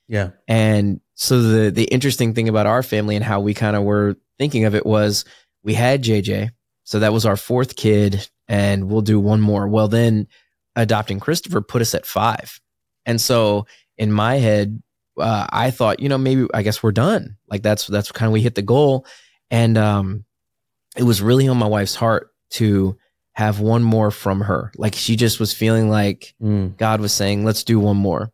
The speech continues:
Speaker 2: Uh, and so I said, "Great." Like, she was all in. "Let's do," you know, like, uh, for those that don't know how babies are made, let's
Speaker 1: Yeah.
Speaker 2: keep practicing.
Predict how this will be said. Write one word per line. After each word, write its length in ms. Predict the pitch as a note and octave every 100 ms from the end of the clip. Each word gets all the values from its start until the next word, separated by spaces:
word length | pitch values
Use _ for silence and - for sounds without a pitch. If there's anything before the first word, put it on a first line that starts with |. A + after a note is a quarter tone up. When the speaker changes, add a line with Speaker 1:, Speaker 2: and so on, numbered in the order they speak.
| _ _ _ -
Speaker 2:
Uh, 340 | A2 G2+ G2
and 140 | - G2+
so 140 | G#2
I 100 | G2+
said, 220 | A2 A#2+
"Great." 300 | G2 G#2+ C3
Like, 140 | G2+ F#2+
she 280 | - C3+ B2
was 240 | G#2 G2
all 320 | - A2+ A#2+
in. 180 | B2 B2
"Let's 220 | A2 -
do," 280 | - G#2+ A2
you 140 | G#2 G#2
know, 180 | G2+ D2
like, 240 | - - - - - -
uh, 160 | G#2+
for 160 | G#2 A2+
those 180 | A#2+ A#2
that 60 |
don't 120 | A#2 A2+
know 80 |
how 140 | G#2+ A2
babies 380 | A2+ A#2 B2+ A#2+
are 80 |
made, 340 | A#2+ A#2 C#3+ D#3 _ _ -
let's 160 | A2
Speaker 1:
Yeah. 80 | D#3
Speaker 2:
keep 200 | B2 A#2
practicing. 640 | - G#2+ A2+ B2 C3+ C#3